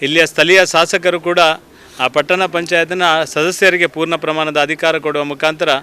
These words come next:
ಆಡಳಿತ ಸುವ್ಯವಸ್ಥೆನ ಸಮರ್ಥವಾಗಿ ಮಾಡಲಿಕ್ಕೆ ಅವರಿಗೆ ಸಹಕಾರವನ್ನು ಮಾಡಬೇಕು ಅಂತ ಈ ಸಂದರ್ಭದಲ್ಲಿ ಅವರಿಗೆ ಕೂಡ ಆಗ್ರಹವನ್ನು ವ್ಯಕ್ತಪಡಿಸ್ತಾ ಇದ್ದೇನೆ. ಒಟ್ಟು ಭಾರತೀಯ ಜನತಾ ಪಾರ್ಟಿಯ ಈ ಎಲ್ಲ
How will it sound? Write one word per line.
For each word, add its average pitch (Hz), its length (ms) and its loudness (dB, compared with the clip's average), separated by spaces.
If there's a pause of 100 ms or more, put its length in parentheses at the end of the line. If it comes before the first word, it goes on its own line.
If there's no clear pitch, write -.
(420)
ಆಡಳಿತ 170 480 2
ಸುವ್ಯವಸ್ಥೆನ 160 800 0
ಸಮರ್ಥವಾಗಿ 151 640 -2
ಮಾಡಲಿಕ್ಕೆ 143 360 -2
ಅವರಿಗೆ 139 560 0 (100)
ಸಹಕಾರವನ್ನು 143 600 0
ಮಾಡಬೇಕು 151 460 0
ಅಂತ 147 120 -8
ಈ 139 60 -4
ಸಂದರ್ಭದಲ್ಲಿ 139 760 -4 (360)
ಅವರಿಗೆ 156 340 0
ಕೂಡ 151 180 -2
ಆಗ್ರಹವನ್ನು 139 680 0
ವ್ಯಕ್ತಪಡಿಸ್ತಾ 127 560 -2
ಇದ್ದೇನೆ. 120 560 -6 (220)
ಒಟ್ಟು 151 260 -2
ಭಾರತೀಯ 165 420 4
ಜನತಾ 160 320 0
ಪಾರ್ಟಿಯ 156 400 2 (480)
ಈ 143 140 -2
ಎಲ್ಲ 165 240 2